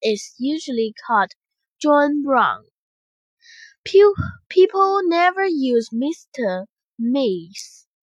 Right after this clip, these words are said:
Missus, or Miss before their first names, so you can say John Brown or Mister Brown, but you should never say Mister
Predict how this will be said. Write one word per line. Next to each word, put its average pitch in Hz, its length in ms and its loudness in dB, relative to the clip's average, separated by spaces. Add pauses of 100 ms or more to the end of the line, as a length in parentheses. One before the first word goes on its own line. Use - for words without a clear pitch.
(120)
Missus, 262 580 -12 (200)
or 254 300 2
Miss 240 680 -8 (720)
before 247 580 0 (140)
their 220 360 0 (200)
first - 580 -6
names, 190 680 -10 (680)
so 349 300 0
you 392 280 2 (100)
can 262 300 -4
say 214 540 -4 (100)
John 320 400 2
Brown 202 540 -2 (180)
or 262 240 2
Mister 240 540 -6
Brown, 196 460 -8 (840)
but 262 140 -2 (220)
you 302 160 2
should 208 360 -8
never 262 460 -2
say 233 480 -4
Mister 254 480 -6